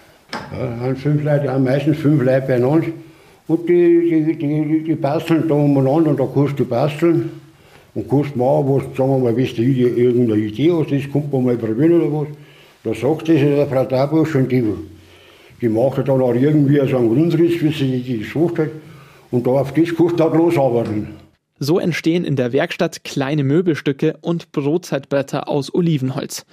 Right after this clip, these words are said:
Speaker 2: Gerade arbeitet Kalb gemeinsam mit einem Kollegen außerdem an einem Schachbrett, das ein Mitbewohner zum Geburtstag bekommen soll.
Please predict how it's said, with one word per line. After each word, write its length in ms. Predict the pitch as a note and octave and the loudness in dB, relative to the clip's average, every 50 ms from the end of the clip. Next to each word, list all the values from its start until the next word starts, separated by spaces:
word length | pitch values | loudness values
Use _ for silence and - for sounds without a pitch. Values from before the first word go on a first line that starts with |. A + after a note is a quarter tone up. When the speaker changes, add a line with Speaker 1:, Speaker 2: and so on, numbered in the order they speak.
| - - - - - - _ | -20 -20 -20 -20 -20 -10 _
Speaker 2:
Gerade 440 | - D3+ C3 C#3 C#3 F#3 A3+ A3 - | -2 -2 0 0 -2 0 -2 -2 -2
arbeitet 460 | - D#3+ D#3+ D#3+ D3+ - D3 - - | -2 -2 -2 -2 -2 -2 -4 -4 -6
Kalb 340 | - - C#3+ F3 F#3 - - | -6 -4 -4 -4 -4 -4 -4
gemeinsam 500 | - C#3 B2+ B2+ C3+ C#3 C#3 C#3+ C3+ B2+ | -4 -2 -2 -2 -2 -2 -2 -2 0 -2
mit 160 | B2+ B2 - | -2 -2 -4
einem 240 | - C#3 C3 B2+ B2+ | -4 -4 -4 -4 -4
Kollegen 420 | - - C3 B2 C#3 E3+ - F#3 - - | -4 -4 -2 0 0 0 0 -2 -6 -4
außerdem 500 | - E3 E3 - F#3+ E3 D3+ E3 D#3+ D#3 - - | -2 -2 -2 -2 -2 -2 0 -2 -2 -4 -8 -12
an 160 | - D#2 - | -12 -12 -10
einem 240 | - C#3+ C#3+ D3+ D#3 | -8 -6 -4 -4 -4
Schachbrett, 560 | - - F#3 F3+ - - - D3 C#3 - - - - - - - | -4 -4 -4 -4 -4 -6 -4 -4 -4 -4 -8 -14 -20 -20 -20 -12
das 160 | - - - - | -10 -8 -6 -4
ein 180 | - D#3 D3 | 0 0 2
Mitbewohner 640 | D#3+ G#3 G#3 - - D3+ C3+ C#3+ D3 C#3+ C3+ C3+ C3+ | 2 2 0 0 -2 -2 0 0 0 0 -2 -4 -4
zum 180 | - D3 C3 C3+ | -4 -4 -2 -2
Geburtstag 540 | F3+ F3+ F#3 D3+ C3+ C3 - - E2 - | -2 -2 -2 -2 -4 -4 -6 -10 -12 -8
bekommen 380 | - D#3 - - - - - - | -8 -8 -8 -6 -8 -8 -10 -10
soll. 240 | - - - - | -10 -10 -12 -12